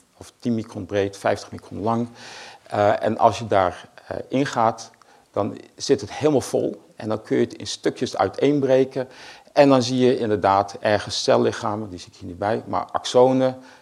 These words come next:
meer axonen, dus die, eh, zendmasten. Eh, je ziet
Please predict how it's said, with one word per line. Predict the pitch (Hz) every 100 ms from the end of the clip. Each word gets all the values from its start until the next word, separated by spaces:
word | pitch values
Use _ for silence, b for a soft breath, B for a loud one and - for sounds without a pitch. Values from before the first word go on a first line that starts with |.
| B
meer | 98 113 123
axonen, | 110 - - 113 120 120
dus | 92 -
die, | 95 87 92 -
eh, | 82 82
zendmasten. | 82 - 120 120 110 110 - 110 - B B B B
Eh, | - 92 - -
je | 98
ziet | 95 98 -